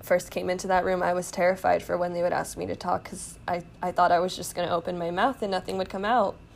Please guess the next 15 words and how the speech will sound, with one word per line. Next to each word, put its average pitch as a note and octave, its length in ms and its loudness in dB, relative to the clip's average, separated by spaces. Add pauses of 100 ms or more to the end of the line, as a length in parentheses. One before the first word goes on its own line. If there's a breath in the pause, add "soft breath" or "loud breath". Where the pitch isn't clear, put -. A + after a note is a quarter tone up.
(720 loud breath)
I F3+ 340 6 (180)
felt F3 180 4
like F3 160 0
I - 40 -2
could F#3 160 -6
barely F3+ 260 2
breathe. F#3+ 380 -2
How F#3+ 160 2
was F#3 140 -2
I F3+ 100 2
gonna F#3 220 -4
talk G#3+ 380 0
and, F3+ 120 -4
you F3+ 80 -4
know, F3+ 200 -2